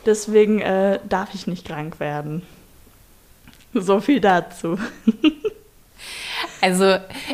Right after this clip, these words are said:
Speaker 2: ich kenn dich wirklich noch nicht so lange, aber was bei euch immer los ist, ich weiß es nicht. <laughs> Das ist, das ist ein bisschen viel immer.
Speaker 1: Gar nicht, das ist jetzt einmal hier heiraten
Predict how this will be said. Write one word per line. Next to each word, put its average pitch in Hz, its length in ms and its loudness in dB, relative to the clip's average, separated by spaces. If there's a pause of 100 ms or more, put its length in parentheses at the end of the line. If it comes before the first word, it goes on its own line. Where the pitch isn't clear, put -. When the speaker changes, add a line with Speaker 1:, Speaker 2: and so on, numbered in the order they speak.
Speaker 2:
ich 226 180 2
kenn 226 200 4
dich 226 180 0
wirklich 233 340 0
noch 226 140 4
nicht 226 300 4
so 220 180 8
lange, 196 500 4
aber 196 220 4
was 190 120 4 (100)
bei 202 220 4
euch 226 260 4
immer 226 220 2
los 214 280 2
ist, 185 240 -2
ich 202 220 -6
weiß 190 260 2
es 185 140 -6
nicht. 180 280 -4 (340)
<laughs> - 20 0
Das 269 520 2 (100)
ist, 240 180 2 (140)
das 277 220 2
ist - 280 -2
ein 208 120 -16
bisschen 320 420 4
viel 226 360 4
immer. 151 440 -2 (400)
Speaker 1:
Gar 175 240 -4
nicht, 196 260 -2
das 202 100 -2
ist 202 60 -2
jetzt 202 220 -6
einmal 196 300 -2
hier 185 300 -4 (320)
heiraten 180 640 -4